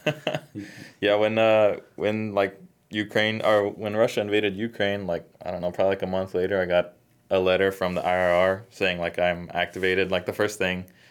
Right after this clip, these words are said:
was, like, "You're hereby activated." And I, you know, I was like, "Whoa." But it turned out I just had to go to muster.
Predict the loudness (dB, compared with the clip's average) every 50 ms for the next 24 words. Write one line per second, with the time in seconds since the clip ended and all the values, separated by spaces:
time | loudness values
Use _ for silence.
0 | _ _ _ -4 -4 -4 -2 0 0 0 2 2 0 0 2 2 2 2 0 -2
1 | -2 -4 -6 -4 -2 -2 0 0 -2 -4 -4 -8 -16 -20 _ _ -20 -20 -20 -20
2 | -20 -20 -20 _ _ -6 -2 0 0 0 -2 -4 -12 -14 -8 -4 -2 0 0 0
3 | -4 -6 -18 _ _ _ _ _ _ _ _ _ _ _ _ -14 -10 -8 -8 -8
4 | -8 -10 -10 -10 -10 -10 -8 -8 -8 -8 -10 -12 -16 -20 -6 -2 2 2 2 0
5 | -2 -8 _ _ -4 0 0 0 2 2 2 2 0 -2 -4 -4 -4 -2 -4 -4
6 | -4 -4 -6 -8 -8 -8 -10 -10 -10